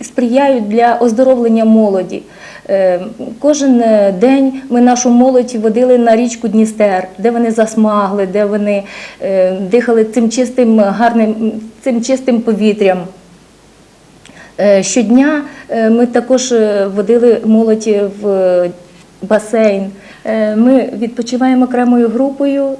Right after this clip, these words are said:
е, нам виділили корпус. Е, ми, якби,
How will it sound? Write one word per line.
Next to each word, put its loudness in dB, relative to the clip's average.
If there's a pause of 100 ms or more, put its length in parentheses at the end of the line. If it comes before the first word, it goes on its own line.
е, 0
нам 2
виділили 2
корпус. 0 (1000)
Е, -2
ми, 0 (1160)
якби, 0